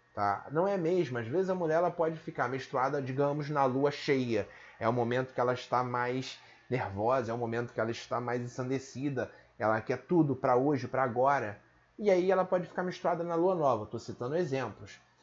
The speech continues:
Essa mulher da lua nova, ela quer crescimento, ela quer produtividade, ela quer um, um rumo diferente no seu trabalho. E aí você tem que entender as fases da lua pra entender essas mulheres. É ligado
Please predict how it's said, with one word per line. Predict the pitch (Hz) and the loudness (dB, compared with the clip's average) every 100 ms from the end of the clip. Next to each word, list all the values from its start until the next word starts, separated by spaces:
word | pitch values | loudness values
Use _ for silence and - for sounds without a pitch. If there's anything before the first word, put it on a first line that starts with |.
| _ | _
Essa | 98 101 | -12 -6
mulher | 107 107 | -2 0
da | 104 | 0
lua | 101 92 | -2 -4
nova, | 98 135 170 123 - _ - | -2 0 0 0 -6 _ -12
ela | 92 | -10
quer | 92 98 | -10 -10
crescimento, | 107 110 - 185 170 127 - _ _ - | -8 -8 -6 -4 -2 -4 -8 _ _ -8
ela | 92 92 | -6 -4
quer | - 107 | -4 -6
produtividade, | 110 117 120 - 156 165 165 151 113 - _ _ | -4 -4 -4 -4 -4 -2 0 -2 -6 -10 _ _
ela | 98 101 | -4 -4
quer | 107 113 | -4 -6
um, | 131 107 - | -4 -8 -10
um | 127 | -10
rumo | 104 165 262 233 | -2 2 4 2
diferente | 170 156 131 131 | -2 -4 -6 -6
no | 127 | -8
seu | 123 110 | -8 -4
trabalho. | 113 98 87 80 87 - _ _ - | -4 0 0 -2 -8 -20 _ _ -8
E | 214 | 0
aí | 185 143 175 | 4 4 2
você | 143 135 160 | -2 -4 -6
tem | 170 | -6
que | 185 | -8
entender | 180 170 143 190 | -6 -6 -2 0
as | 175 - | -2 -2
fases | 110 104 131 | -6 -4 -4
da | 170 | -4
lua | 135 151 - | -4 -6 -6
pra | 170 | -8
entender | 180 196 190 135 131 | -4 -4 -2 0 -2
essas | 135 143 | -4 -8
mulheres. | 175 160 117 - - - | -4 -4 -4 -6 -18 -10
É | - 123 | 0 0
ligado | 117 117 147 147 | 2 2 4 2